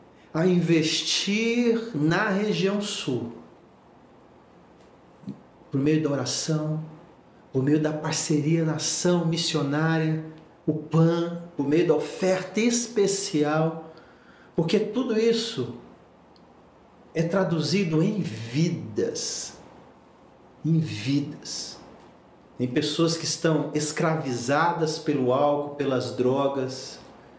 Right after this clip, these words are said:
em pessoas que estão ali mergulhados na feitiçaria,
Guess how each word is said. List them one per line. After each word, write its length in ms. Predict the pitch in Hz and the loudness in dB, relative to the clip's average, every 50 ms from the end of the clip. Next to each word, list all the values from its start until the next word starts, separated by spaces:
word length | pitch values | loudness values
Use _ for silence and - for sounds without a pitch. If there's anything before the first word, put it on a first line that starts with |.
| - - - - - - - - - - - - - - - - - - - - - - | -20 -20 -20 -20 -20 -20 -20 -20 -20 -20 -20 -20 -20 -20 -20 -20 -20 -20 -20 -10 -4 -2
em 160 | 139 156 156 | 0 0 2
pessoas 520 | 156 151 156 - - 160 160 156 160 - | 0 0 0 2 2 2 2 2 2 -2
que 640 | - - - 175 175 170 160 147 131 120 123 - - - - - - - - - - - - - | -2 -2 0 2 4 4 4 4 2 0 -2 -4 -8 -12 -14 -18 -20 -20 -20 -20 -20 -20 -12 -6
estão 440 | - - - - - 190 185 180 165 | -4 -4 -2 2 4 4 4 6 6
ali 460 | 160 160 156 165 190 196 185 175 160 | 6 6 6 6 4 4 4 4 2
mergulhados 680 | 151 147 160 180 180 180 156 147 143 165 180 185 180 151 | 2 4 4 4 4 4 4 4 4 4 4 2 0 0
na 120 | 160 160 160 | 0 0 0
feitiçaria, 1200 | 156 - 160 151 151 - - - - - 151 139 135 131 147 156 160 160 156 151 151 151 - | 0 2 2 2 2 0 -2 -2 -2 -2 -2 -2 0 0 2 2 4 4 4 2 0 -2 -4